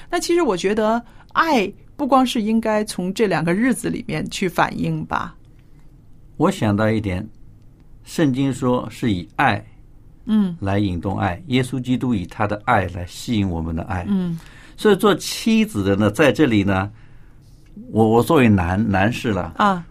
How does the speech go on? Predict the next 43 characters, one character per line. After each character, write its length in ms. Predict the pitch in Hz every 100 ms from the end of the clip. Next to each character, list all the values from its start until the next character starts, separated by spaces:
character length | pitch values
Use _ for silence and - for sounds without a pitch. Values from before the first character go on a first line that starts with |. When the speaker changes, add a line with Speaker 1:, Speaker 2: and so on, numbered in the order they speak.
| -
Speaker 2:
我 80 | 127
做 200 | - 202
妻 300 | - - 233
子 120 | 165
有 140 | 117 104
时 100 | 127
候 80 | 123
在 160 | 120
那 100 | 107
消 500 | 101 - 185 180 180
极 260 | 175 - 131
地 140 | 151 127 - -
等 180 | 82 69 71
待 280 | 107 123 87 -
丈 240 | 151 113
夫 160 | 87 98
向 220 | - 98
他 120 | 92
们 80 | 95
示 220 | 98 - 95
爱。 300 | 92 85 -
Speaker 1:
嗯。 500 | 214 202 175 160 156
Speaker 2:
实 140 | 151 214
际 20 |
上 140 | 208
他 180 | - 233
有 180 | 175 127
没 120 | 180
有 160 | 165 156
想 400 | - 101 92 98
到 240 | 107 90 - - -
丈 320 | 233 196 147
夫 220 | - 117
也 420 | 95 90 90 98 - - - - -
希 380 | - - - 185
望 340 | 175 123 95 -
妻 260 | - 175
子 140 | 156 101
向 180 | 98
他 140 | 90 92
示 200 | - 98
爱 220 | 90 87
呢？ 100 | 90